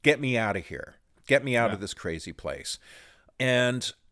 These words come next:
Speaker 1: when I came crashing down, one of the things I realized is that this metaphysics that I had been allowing to grow in my mind, this kind of, I think, perversion somewhat of what Buddhism really is,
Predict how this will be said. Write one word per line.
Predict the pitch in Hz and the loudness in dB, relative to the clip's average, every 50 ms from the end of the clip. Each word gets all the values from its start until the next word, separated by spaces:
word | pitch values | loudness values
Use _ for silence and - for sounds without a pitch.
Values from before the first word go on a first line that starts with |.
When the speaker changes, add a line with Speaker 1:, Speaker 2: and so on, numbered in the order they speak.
| _ _ - | _ _ -8
Speaker 1:
when | - 113 113 117 | -2 0 2 2
I | 120 123 | 2 2
came | - - 156 143 | 0 -2 -4 -4
crashing | 117 - - 135 117 110 107 - - 110 | -4 -6 -4 -2 -2 -2 -2 -4 -6 -4
down, | 98 117 113 110 104 98 | 0 0 0 0 0 -2
one | 98 107 113 120 | 0 -2 -2 -2
of | 107 | -4
the | 117 123 | -8 -10
things | - - 123 113 101 - | -8 -8 -8 -6 -4 -4
I | 104 | -4
realized | 95 101 101 104 104 101 92 92 - - | -4 -2 -2 0 2 2 2 2 0 -2
is | 98 - - | -4 -4 -2
that | 104 98 - | -2 -4 -4
this | - 104 - - | -6 -8 -8 -4
metaphysics | 110 104 120 131 139 - - 143 117 120 113 - - - | -2 0 0 0 0 -2 -2 -4 -4 -4 -6 -8 -8 -8
that | - 104 80 | -6 -6 -4
I | 80 87 87 | -4 -4 -4
had | 85 85 76 - | -4 -6 -6 -6
been | 98 90 90 | -8 -6 -6
allowing | 85 85 87 92 98 101 104 101 | -4 -4 -4 -4 -4 -4 -6 -6
to | 92 | -8
grow | 85 - 87 90 92 95 | -8 -8 -6 -6 -4 -4
in | 92 92 | -4 -6
my | 87 80 73 | -6 -6 -8
mind, | 71 80 90 98 107 113 113 - | -8 -6 -6 -4 -4 -4 -6 -8
this | - 80 - - | -8 -10 -10 -10
kind | - - 95 87 85 80 | -10 -8 -6 -6 -6 -6
of, | 80 69 - - _ - - - - - - - - _ _ _ _ - | -8 -10 -12 -18 _ -20 -20 -20 -20 -20 -20 -20 -20 _ _ _ _ -12
I | - 101 | -10 -8
think, | - - 101 82 - - - - - | -6 -6 -6 -6 -8 -12 -18 -16 -10
perversion | - - 113 104 85 92 90 101 104 135 135 131 139 143 143 - _ _ _ _ _ _ _ _ _ - | -4 -2 -2 -2 0 0 -2 -2 -2 -4 -6 -8 -8 -10 -12 -16 _ _ _ _ _ _ _ _ _ -10
somewhat | - - 143 143 147 151 156 160 156 - - _ _ _ | -6 -4 -2 -2 0 2 2 2 0 -2 -6 _ _ _
of | - 92 92 95 92 92 - - - _ 131 | -4 -2 -2 -2 -2 -4 -8 -14 -18 _ -16
what | 110 101 98 101 - - | -10 -6 -4 -4 -4 -4
Buddhism | 110 101 95 110 110 - 101 87 | -4 -2 0 0 -2 -2 -4 -6
really | 87 90 98 127 139 147 | -6 -4 -4 -2 -2 -2
is, | 156 165 170 165 - - | 0 -2 -2 -2 -4 -8